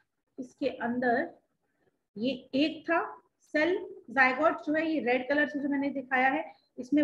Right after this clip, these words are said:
vertical division हुई और ये दो cells में बदल गया। ये जो दो cells हैं इनमें से एक थोड़ा सा बड़ा होता है, slightly बड़ा होता है,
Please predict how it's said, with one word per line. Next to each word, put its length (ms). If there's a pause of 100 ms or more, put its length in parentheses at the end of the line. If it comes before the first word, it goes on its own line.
vertical 480
division 460
हुई 440 (580)
और 220
ये 400 (260)
दो 240
cells 340
में 220
बदल 240
गया। 200 (580)
ये 100
जो 140
दो 240
cells 320
हैं 180
इनमें 360
से 140
एक 440
थोड़ा 520
सा 180
बड़ा 200
होता 280
है, 80
slightly 520
बड़ा 220
होता 300
है, 160